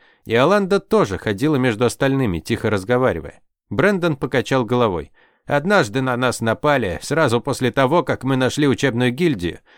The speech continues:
Я, дружище, я не хочу об этом говорить. Но у Имани есть этот меч, а мы возили наших подопечных группами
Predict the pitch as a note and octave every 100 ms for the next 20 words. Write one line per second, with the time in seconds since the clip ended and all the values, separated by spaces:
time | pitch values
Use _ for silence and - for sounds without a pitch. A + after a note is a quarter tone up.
0 | - F3+ F#3+ C#3+ A#2+ - - C#3+ F3+ F#3
1 | F#3+ - C#3 F#3 D3+ E3+ - F3+ E3 G#3
2 | C#3 A2+ G#2+ F#2+ G2 F#2 - - - -
3 | - F3 G3+ F3 - F#3+ A3 F3 D#3+ D#3
4 | F3+ C3+ E3+ D#3+ E3 - G3+ F3 - C3+
5 | G3+ C#3+ B2 A2 C3+ B2 G2+ A#2 A#2 A2+
6 | - B2 B2+ - D#3+ - C#3 F#2+ C#3+ F#3
7 | - D3+ A#2+